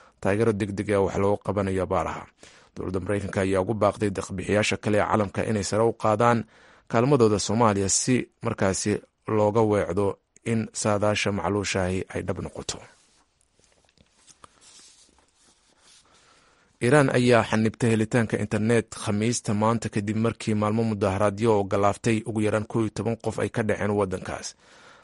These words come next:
taasoo daba socotay dhimashada gabar da' yar oo ku baxday gacanta biliiska. Carada dadweynaha ayaa ka dhex aloosantay Jamhuuriyadda Islaamiga iyo tan iyo markii mas-uuliyiinta dalkaasi ay Jimcihii ku dhawaaqeen dhimashada Mahsa Amini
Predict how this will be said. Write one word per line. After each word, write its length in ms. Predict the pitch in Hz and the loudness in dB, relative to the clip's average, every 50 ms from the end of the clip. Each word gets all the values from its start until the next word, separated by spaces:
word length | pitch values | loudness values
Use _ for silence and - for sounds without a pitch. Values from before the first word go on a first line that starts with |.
| _ _ | _ _
taasoo 380 | - - - 113 107 - 113 107 | -12 -6 -4 -4 -2 -2 -2 -2
daba 220 | 98 104 101 101 | -2 -2 -2 -2
socotay 420 | 90 - - 87 87 - - 110 107 | -2 -4 -4 -4 -4 -2 -2 -2 -2
dhimashada 560 | 101 98 98 95 - - 117 104 104 98 90 | -2 -4 -4 -4 -2 -2 -2 0 0 -2 -4
gabar 320 | - - 107 104 113 113 | -2 -4 0 0 0 -2
da' 200 | 104 101 113 104 | 2 2 2 2
yar 260 | 101 101 107 107 107 107 | 2 2 0 -2 0 0
oo 180 | 101 104 98 | 0 0 0
ku 120 | 95 - 117 | 0 -4 -4
baxday 300 | 107 107 104 - - 107 | -4 -4 -4 -2 -2 -2
gacanta 340 | 98 - 87 98 107 - 101 | -2 -2 -4 -4 -4 -4 -6
biliiska. 460 | 95 98 104 101 90 - - - - - - _ _ - - - - - - - - | -4 -2 -4 -2 -2 -4 -6 -6 -8 -12 -14 _ _ -20 -20 -20 -20 -20 -20 -20 -4
Carada 280 | - 110 123 139 131 131 | 0 2 2 4 4 2
dadweynaha 640 | 120 120 113 120 120 117 117 123 123 117 113 113 - | 2 0 0 2 0 2 2 2 0 2 0 0 0
ayaa 340 | - 110 110 117 113 104 98 | 0 0 2 2 2 2 0
ka 140 | - - 110 | 0 -2 0
dhex 160 | 104 110 - - | 0 0 0 0
aloosantay 480 | 104 110 107 101 - 98 95 - 107 | 0 0 2 0 -2 -4 -2 -4 -2
Jamhuuriyadda 480 | 101 101 104 104 101 101 117 113 110 110 | -2 -2 -2 -2 0 0 0 0 0 0
Islaamiga 580 | 101 - - 104 107 107 110 110 110 104 104 | -2 0 -2 0 2 2 2 0 0 0 0
iyo 120 | 98 98 98 | 0 -2 -2
tan 220 | - - 110 107 | -2 -2 -2 0
iyo 140 | 104 104 104 | 0 0 0
markii 340 | 104 107 104 - - - 104 | -2 -2 -4 -4 -4 -4 -2
mas-uuliyiinta 480 | 104 98 - - 107 101 107 107 - | -2 -2 -2 -4 -2 -2 -2 -2 -4
dalkaasi 460 | 101 98 107 98 - 107 98 90 - 98 | -2 -2 -2 -2 -2 -2 -4 -2 -2 -4
ay 80 | 101 | -4
Jimcihii 420 | 92 92 95 98 87 101 110 104 92 | -4 -6 -8 -6 -4 -2 -2 -2 -2
ku 140 | - 110 | -2 -4
dhawaaqeen 500 | 107 110 107 107 104 - - 117 113 113 | 0 2 4 4 2 2 0 -2 -2 0
dhimashada 540 | 110 110 107 104 - - 123 113 104 104 101 | -2 -2 -2 -2 -2 0 0 0 2 0 0
Mahsa 480 | 101 107 113 101 95 - - 107 - - | 0 -2 -2 -2 -4 -4 -2 -2 -2 -2
Amini 460 | 104 104 104 104 95 87 85 - - | -2 -4 -2 -4 -4 -6 -8 -12 -16